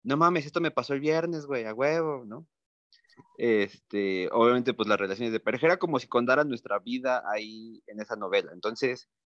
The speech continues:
me acuerdo que todo el grupo, incluso los que no leían, los que les decía "qué hueva",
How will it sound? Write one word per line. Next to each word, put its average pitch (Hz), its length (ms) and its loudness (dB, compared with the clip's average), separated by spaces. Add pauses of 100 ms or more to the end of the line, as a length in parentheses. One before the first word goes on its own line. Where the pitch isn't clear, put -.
(160)
me 113 80 -2
acuerdo 143 200 6
que 131 100 0
todo 143 140 6
el 151 60 6
grupo, 139 420 2
incluso 135 340 -2
los 117 160 2
que 104 140 -2
no 117 140 4
leían, 143 520 4
los 98 140 -2
que 95 140 -4
les 87 100 -10
decía 95 260 2
"qué 127 140 2
hueva", 123 420 6